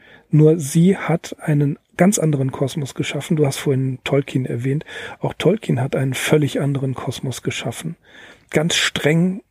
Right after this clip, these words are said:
durchkonjugiert mit allem, was dazugehört. Aber das, das sind halt andere Typen von Schriftstellern.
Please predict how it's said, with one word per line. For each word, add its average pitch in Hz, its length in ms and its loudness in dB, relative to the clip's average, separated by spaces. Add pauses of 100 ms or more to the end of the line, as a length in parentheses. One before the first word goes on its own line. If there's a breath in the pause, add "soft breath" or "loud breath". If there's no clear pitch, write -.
(280)
durchkonjugiert 135 920 2
mit 156 140 -6
allem, 170 260 4
was 156 120 0
dazugehört. 143 760 -4 (480 loud breath)
Aber 160 140 4
das, 156 140 -2
das - 180 0
sind 196 200 2
halt 151 200 -4
andere 156 300 4
Typen 147 320 -2
von 135 200 -6
Schriftstellern. 117 640 -6